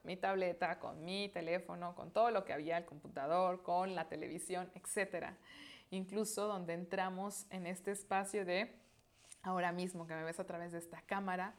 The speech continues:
¿cómo es que empezamos, pues, a hablar con objetos? Y a veces, y está demostrado que un alto porcentaje habla con su mascota, y es un ser vivo, lo entiendo, pero a esto voy, no solamente es con la mascota, hay también estudios que hablan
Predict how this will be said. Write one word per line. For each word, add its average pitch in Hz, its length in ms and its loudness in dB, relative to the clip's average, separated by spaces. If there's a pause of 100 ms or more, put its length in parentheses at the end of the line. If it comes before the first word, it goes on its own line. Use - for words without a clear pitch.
(540)
¿cómo 226 320 4
es 247 240 4
que 262 80 0
empezamos, 226 840 2 (360)
pues, 180 240 0
a 151 60 6
hablar - 340 0
con 247 180 0
objetos? - 720 -8 (380)
Y 208 160 6
a 175 100 12
veces, 262 460 2
y 190 140 4
está 180 240 6
demostrado 202 640 6
que - 240 0 (240)
un 226 160 2
alto 226 300 4
porcentaje 180 600 2
habla 190 360 0
con 165 140 -6
su - 100 -12
mascota, - 640 0 (180)
y 202 200 2
es 262 160 2
un 233 120 0
ser 196 220 0
vivo, 208 260 -2
lo 165 120 -4
entiendo, 190 520 -4 (340)
pero 180 180 6
a 185 60 10
esto 233 680 4 (100)
voy, 214 340 8 (240)
no 196 220 -2
solamente 208 540 0
es 196 80 -8
con 180 140 -6
la 165 80 -6
mascota, 170 600 -2
hay 185 140 0
también 196 360 -4
estudios 190 380 -4
que 180 80 -4
hablan 170 300 -2